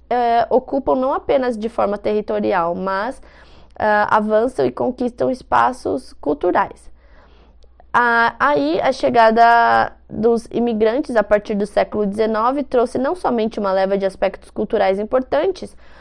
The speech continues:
como criou a ideia dos crossbreeds,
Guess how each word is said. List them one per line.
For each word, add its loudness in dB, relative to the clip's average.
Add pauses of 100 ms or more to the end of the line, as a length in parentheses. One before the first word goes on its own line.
(160)
como 2
criou 2
a 4
ideia 2
dos -2
crossbreeds, -2